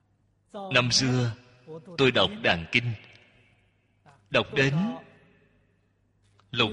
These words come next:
Tổ Huệ Năng gặp Hòa Thượng Hoàng Nhẫn Ngũ Tổ.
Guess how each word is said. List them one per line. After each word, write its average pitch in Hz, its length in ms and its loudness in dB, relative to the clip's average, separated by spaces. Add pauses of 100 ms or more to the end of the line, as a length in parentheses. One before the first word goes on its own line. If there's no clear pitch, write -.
Tổ 101 280 4
Huệ 98 160 4
Năng 123 520 -4 (400)
gặp 117 300 2
Hòa 104 260 2
Thượng 101 400 -4
Hoàng 101 260 -2
Nhẫn 98 340 -2
Ngũ 104 120 -4 (100)
Tổ. 101 340 0